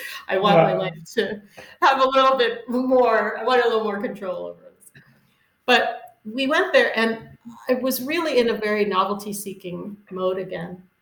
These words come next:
Speaker 1: And I realized as I was consulting that I had been doing operations in tech for a long time, and I was very comfortable, but it wasn't exciting.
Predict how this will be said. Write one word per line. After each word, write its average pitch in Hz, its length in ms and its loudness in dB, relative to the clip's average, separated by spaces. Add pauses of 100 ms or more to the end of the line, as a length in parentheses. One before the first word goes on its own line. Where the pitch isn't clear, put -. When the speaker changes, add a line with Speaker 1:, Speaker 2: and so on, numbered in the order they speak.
(160)
Speaker 1:
And 220 100 -4
I 214 60 0
realized 208 720 -2
as 196 120 -12
I 190 80 -6
was 180 180 -8
consulting 202 680 -10
that 175 300 -12 (600)
I 240 100 -6
had 247 220 -2
been 240 160 -4
doing 277 400 -6
operations 202 920 -6
in 202 100 -10
tech 190 280 -14
for 220 140 -20
a 226 60 -8
long 254 460 -4
time, 208 380 -6
and 208 100 -10
I 202 80 -2
was 214 240 -4
very 269 240 -4
comfortable, 175 840 -12 (180)
but 247 100 0
it 233 60 2
wasn't 285 220 -4
exciting. 208 720 -6